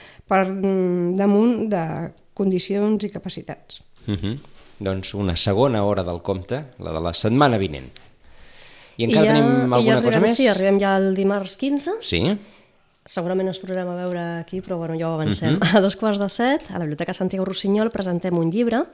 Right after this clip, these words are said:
Speaker 3: sobre el feixisme, l'exili i la censura de Pere Calders. És un recull d'articles i contes distòpics a cura de Diana Coromines. Comptarem amb la presència de la Tessa Calders i de, i de Diana Coromines, que són filla i neta de Pere Calders.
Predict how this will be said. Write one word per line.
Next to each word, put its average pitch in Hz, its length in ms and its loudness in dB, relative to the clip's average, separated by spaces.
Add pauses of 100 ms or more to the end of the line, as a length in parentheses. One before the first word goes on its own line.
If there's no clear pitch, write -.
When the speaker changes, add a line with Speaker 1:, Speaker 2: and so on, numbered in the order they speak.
(540)
Speaker 3:
sobre 185 260 0
el 185 60 0
feixisme, 240 640 0
l'exili 196 560 -2
i 214 60 -2
la 180 100 -2
censura 165 460 -4
de 165 100 -4
Pere 185 220 -6
Calders. 156 600 -6 (400)
És 202 180 0
un 240 280 6
recull 240 500 -2
d'articles 196 580 -2
i 170 40 -2
contes 175 320 -4
distòpics 240 720 -6 (180)
a 196 100 0
cura 190 260 -2
de 208 120 -2
Diana 180 280 0
Coromines. 156 640 -2
Comptarem 180 400 -2
amb 226 100 2
la 220 80 0
presència 190 440 -2
de 196 80 -2
la 160 100 -4
Tessa 180 280 -6
Calders 175 560 -4
i 165 60 -8
de, 151 120 -6 (320)
i 180 60 -10
de 151 100 -8
Diana 151 220 -6
Coromines, 208 480 0
que - 80 -8
són 185 180 -2
filla 220 500 -2
i 180 100 0
neta 165 280 -2
de 185 100 -6
Pere 151 200 -8
Calders. 147 600 -8